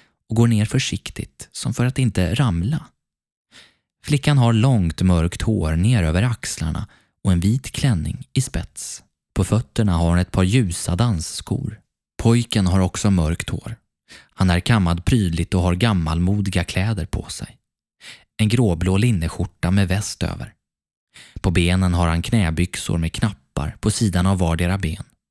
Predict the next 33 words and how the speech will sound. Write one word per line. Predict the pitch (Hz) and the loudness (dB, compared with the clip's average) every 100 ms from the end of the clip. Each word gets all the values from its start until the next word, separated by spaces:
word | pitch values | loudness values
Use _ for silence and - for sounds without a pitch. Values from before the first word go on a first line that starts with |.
| _ _ _ _ _ - - - - | _ _ _ _ _ -20 -20 -16 -2
På | 123 | 2
fötterna | 139 - 110 | 2 2 2
har | 104 | 4
han | 98 98 | 2 0
svarta | 120 104 98 | -2 -2 -4
skor | - - 92 87 | -4 -2 0 2
med | 82 80 | 0 0
snören. | 113 98 73 - - _ _ _ _ | 0 0 0 -8 -16 _ _ _ _
Barnen | 87 82 85 | 0 2 0
tittar | 90 101 82 | 0 0 -2
på | - 85 | -2 -4
mig. | - - _ _ _ _ _ - _ | -4 -12 _ _ _ _ _ -20 _
Flickan | 95 - 98 120 | -2 0 2 0
öppnar | - - 90 | 0 0 2
munnen. | 98 131 104 - - _ _ _ - _ _ _ _ | 2 0 -2 -8 -16 _ _ _ -20 _ _ _ _
Först | 156 143 | 0 0
hör | - 92 | 2 2
jag | 87 | 2
inte | 90 82 | 0 0
vad | 82 | 0
hon | 82 | 0
säger, | - 131 120 - - _ _ _ _ _ | 0 -2 -2 -6 -10 _ _ _ _ _
men | 104 | -4
sedan | - 131 95 | 0 2 2
förstår | 107 135 - 123 85 | 2 0 0 2 2
jag | 80 | 0
att | |
det | - | 0
är | 90 | 0
syskon, | - 127 - - - - - - _ | 2 -2 -2 -6 -4 -4 -6 -14 _
bror | 98 113 131 80 | 0 2 2 -2
och | - 95 | -2 0
syster. | 107 98 - - - | 0 -2 -4 -6 -8